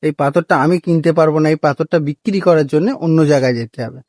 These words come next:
সে তখন বলল যে, "ঠিক আছে, আমি কালকে আসবো পাথরটা বিক্রি করার জন্য।" বলে সে যখন ঋষি মশাইয়ের কাছে যায় আবার, গিয়ে দেখে,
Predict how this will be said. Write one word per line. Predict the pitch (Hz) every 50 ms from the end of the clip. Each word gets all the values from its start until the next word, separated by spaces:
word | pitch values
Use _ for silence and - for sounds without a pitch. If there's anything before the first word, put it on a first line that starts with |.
| _ _ _ _ _ _ _ _ _ _ -
সে | - 165
তখন | 156 175 156 - 180 170 151
বলল | 151 160 160 165 165 156
যে, | 143 147 147 - -
"ঠিক | - - 214 185 -
আছে, | 156 131 120 - - 127 - _ _ _ -
আমি | 131 151 170 180 185 - -
কালকে | - 170 175 170 - - 170
আসবো | 147 131 127 113 123 139 - 127 -
পাথরটা | 139 139 135 - 143 - 165
বিক্রি | 147 147 135 - - 151 143
করার | 127 139 127 123 117
জন্য।" | 120 131 120 117 117 117 - _ _ _ _ _ _ _ _ -
বলে | 143 147 156 156 151
সে | - - 165 165 160
যখন | 160 165 151 - 165 165 160
ঋষি | 151 156 - - 190
মশাইয়ের | 175 170 160 - 175 156 143
কাছে | - 156 143 135 180 147
যায় | 131 139 127 131 147 151 135
আবার, | 123 117 120 113 127 - _ _ _ _ _ _ _ _ _ _ _ -
গিয়ে | 156 139 139 147 165 170 165
দেখে, | 147 151 147 147 - - 208 170